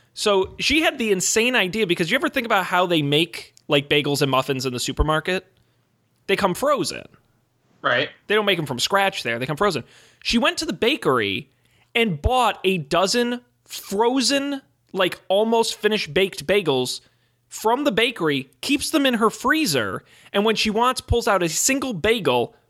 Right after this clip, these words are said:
Speaker 1: puts it in the toaster oven, and essentially thaws and eats it. And she says it's just like having it at the, having it at the grocery store.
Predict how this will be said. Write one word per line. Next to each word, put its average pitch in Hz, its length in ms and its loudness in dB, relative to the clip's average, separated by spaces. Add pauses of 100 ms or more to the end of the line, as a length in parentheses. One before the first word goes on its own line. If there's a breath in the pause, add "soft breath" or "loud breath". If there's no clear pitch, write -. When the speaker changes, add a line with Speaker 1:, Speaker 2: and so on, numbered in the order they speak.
Speaker 1:
puts - 200 0
it 277 80 0
in 269 100 0
the 226 80 0
toaster 240 440 0
oven, 135 240 2
and 147 80 0
essentially 196 480 2
thaws 180 540 0
and 170 200 -2
eats 226 220 -4
it. 147 80 2
And 143 100 -2
she 160 80 -6
says 156 220 -2
it's 143 180 -6
just 190 320 -2
like 160 360 0 (220 soft breath)
having 156 280 -2
it 147 60 -2
at 143 120 0
the, 135 200 -4
having 147 280 -2
it 139 60 -2
at 135 100 -2
the 143 60 -4
grocery 127 320 -2
store. - 320 -8